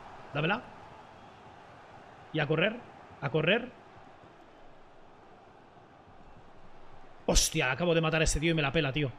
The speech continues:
Y voy a por el compañero, además. Seguimos. Jalador, jalador. Dámela. Buena, Foden. Mira, mira, mira qué velocidad, papá. Mira qué velocidad, papá.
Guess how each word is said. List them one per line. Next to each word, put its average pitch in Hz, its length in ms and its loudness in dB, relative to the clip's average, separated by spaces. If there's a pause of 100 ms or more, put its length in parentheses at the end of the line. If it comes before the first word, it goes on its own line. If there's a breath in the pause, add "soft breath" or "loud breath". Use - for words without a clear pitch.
Y 170 140 2
voy 185 120 8
a 196 60 10
por 190 100 4
el 175 100 2
compañero, 160 360 2
además. 156 300 -2 (960)
Seguimos. 202 720 2 (220)
Jalador, 220 580 0
jalador. 208 540 2 (760)
Dámela. 226 440 2 (480)
Buena, 220 180 4
Foden. 247 400 4 (1000)
Mira, 160 160 4
mira, 170 160 4
mira 180 160 4
qué 185 80 4
velocidad, 170 340 2
papá. 147 240 -2 (460)
Mira 208 160 6
qué 220 60 8
velocidad, 196 340 6
papá. 170 260 0